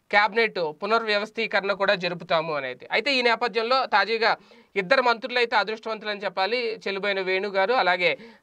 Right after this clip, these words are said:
సిదిరి అప్పలరాజు గారు. వీళ్ళిద్దరూ తాజాగా మంత్రి వర్గంలోకి వచ్చారు కాబట్టి వాళ్ళని ఇప్పట్లో కదపరు అనేది ఒక ప్రచారం అయితే జరుగుతోంది.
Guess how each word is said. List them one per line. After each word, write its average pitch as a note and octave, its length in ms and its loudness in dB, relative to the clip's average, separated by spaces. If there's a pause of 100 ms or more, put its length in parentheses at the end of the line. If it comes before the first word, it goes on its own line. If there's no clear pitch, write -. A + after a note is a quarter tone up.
సిదిరి A3+ 260 0
అప్పలరాజు E3 460 0
గారు. B2+ 200 -10
వీళ్ళిద్దరూ G3+ 460 2 (280)
తాజాగా G#3+ 320 4
మంత్రి G3+ 380 0
వర్గంలోకి G3 480 0
వచ్చారు F#3 280 0
కాబట్టి F#3 520 0
వాళ్ళని G#3 320 2
ఇప్పట్లో G#3 440 0 (160)
కదపరు A#3 380 2
అనేది A3 420 2
ఒక F#3+ 220 0
ప్రచారం G3 300 2
అయితే F#3 220 -2
జరుగుతోంది. E3+ 520 -6